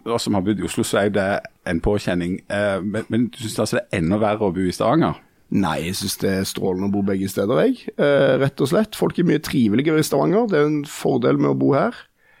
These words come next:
Speaker 2: Eh, så er jo Oslo, det er jo en større by, liksom. Det har jo noen fordeler og ulemper. Men, eh, jeg dro ikke for Oslo fordi jeg synes det var så drit der. <laughs> Og jeg, og jeg vil ikke tilbake på Stortinget fordi jeg synes det er så flott i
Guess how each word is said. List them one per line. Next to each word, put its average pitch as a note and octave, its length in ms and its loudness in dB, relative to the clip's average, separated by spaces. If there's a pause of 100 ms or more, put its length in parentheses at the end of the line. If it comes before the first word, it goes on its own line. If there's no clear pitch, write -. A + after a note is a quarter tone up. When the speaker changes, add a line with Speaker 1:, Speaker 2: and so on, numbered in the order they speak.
(240)
Speaker 2:
Eh, B2 720 4
så - 200 0
er A#2+ 120 4
jo C3 160 4
Oslo, A2 320 0 (280)
det - 360 -4
er - 20 2
jo A2 80 2
en - 40 0
større B2 300 2
by, F#3 120 2 (260)
liksom. D4+ 320 -2 (160)
Det F3 140 2 (120)
har D#3+ 140 2
jo F3 80 2
noen E3 380 2
fordeler D3+ 400 2
og D3+ 100 4
ulemper. E3 440 0 (520)
Men, D#3 340 2
eh, B2+ 640 2
jeg A#2+ 120 0
dro G2+ 140 -2
ikke - 80 -6
for A#3+ 160 2
Oslo - 220 -2
fordi G#2+ 160 2
jeg F#2+ 80 -2
synes G2 100 -6
det G#2+ 100 0
var G2+ 140 0
så G#2+ 140 2 (160)
drit G2+ 420 -2
der. C3+ 260 2
<laughs> - 40 2
Og - 340 0
jeg, - 140 -2 (560)
og C3 100 0
jeg B2 100 4
vil B2 120 2
ikke C3+ 100 -6
tilbake F#3 240 0
på D3+ 80 0
Stortinget A#2 380 0
fordi A#2 100 2
jeg A2 60 2
synes A2+ 180 0
det B2 80 0
er G#2+ 80 2
så A2+ 80 0
flott - 560 -4
i B2 80 2